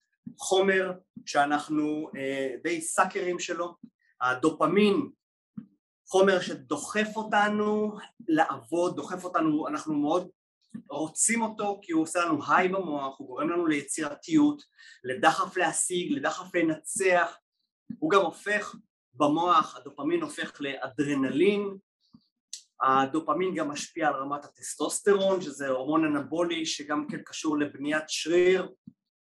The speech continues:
וקשור להתנהגויות, אה, אגרסיביות נוספות. איך הוא נוצר הדופמין?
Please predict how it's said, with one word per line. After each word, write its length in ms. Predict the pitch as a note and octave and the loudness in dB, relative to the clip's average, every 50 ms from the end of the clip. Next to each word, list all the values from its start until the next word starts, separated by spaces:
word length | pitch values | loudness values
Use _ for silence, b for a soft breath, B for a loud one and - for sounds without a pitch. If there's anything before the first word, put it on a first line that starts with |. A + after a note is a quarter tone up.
| _ _ _ _ _ _ _ C3 | _ _ _ _ _ _ _ -12
וקשור 420 | - - - - - - E3 D#3 C#3+ | -10 -10 -8 -6 -4 0 2 2 2
להתנהגויות, 760 | D3 C#3+ - - D3+ C#3+ C#3 - C#3 D3 D#3 E3+ E3+ - - - _ b b b b b b b _ | 2 0 -4 -2 -2 -2 -2 0 0 0 0 0 -2 -6 -16 -20 _ b b b b b b b _
אה, 180 | C3 C3+ - D#3 | -4 -2 -2 -2
אגרסיביות 760 | D3 D3 D3 D3+ D3 - - F3+ F3+ F3+ F3 E3 D#3+ - | -2 0 -2 0 -2 0 -2 -2 0 0 -2 -2 -4 -6
נוספות. 640 | C#3+ C#3+ C3+ - C#3 - - - G3+ G#3 G#3 G3+ - _ _ _ B B B B B B A3+ B B _ _ _ _ _ _ _ _ _ _ _ _ _ _ - - | -8 -8 -8 -8 -8 -10 -2 2 4 4 4 2 -2 _ _ _ B B B B B B -14 B B _ _ _ _ _ _ _ _ _ _ _ _ _ _ 0 2
איך 140 | - - - | 2 2 2
הוא 240 | - - A3 D4 C#4+ | 2 6 8 8 8
נוצר 520 | C4 A3 G#3 - - - D3+ C#3 C3+ C3+ | 8 6 2 0 -2 2 4 4 4 4
הדופמין? 720 | C3+ C3 C3+ C3 C3 - C3 A#2+ A#2+ C3 D#3 F#3+ A3 A#3 | 2 0 -2 -6 -4 -6 -10 -10 -6 -4 -4 -4 -4 -8